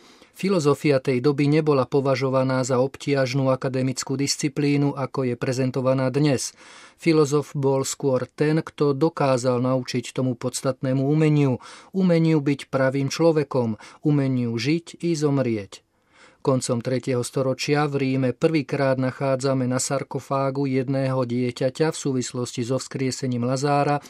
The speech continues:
postavu Krista ako pravého filozofa, ktorý v jednej ruke drží evanjelium a v druhej pútnickú palicu, atribút vlastný filozofovi.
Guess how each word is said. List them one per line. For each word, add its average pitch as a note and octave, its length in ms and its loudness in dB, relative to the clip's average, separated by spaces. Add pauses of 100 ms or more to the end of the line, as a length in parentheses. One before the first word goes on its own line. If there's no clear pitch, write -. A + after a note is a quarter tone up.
(180)
postavu C#3+ 480 0
Krista D#3+ 560 0 (240)
ako F3 320 0
pravého D3 560 0
filozofa, C#3 720 0 (320)
ktorý C#3+ 320 2
v D3 160 2
jednej C#3+ 240 0
ruke C3+ 320 -2
drží B2 320 -2
evanjelium D3+ 880 0
a C3+ 160 0
v B2+ 80 -8
druhej B2+ 400 -2
pútnickú C3 640 -4
palicu, C#3+ 560 0 (320)
atribút C#3+ 640 -2
vlastný A#2+ 560 -4
filozofovi. C3 800 -2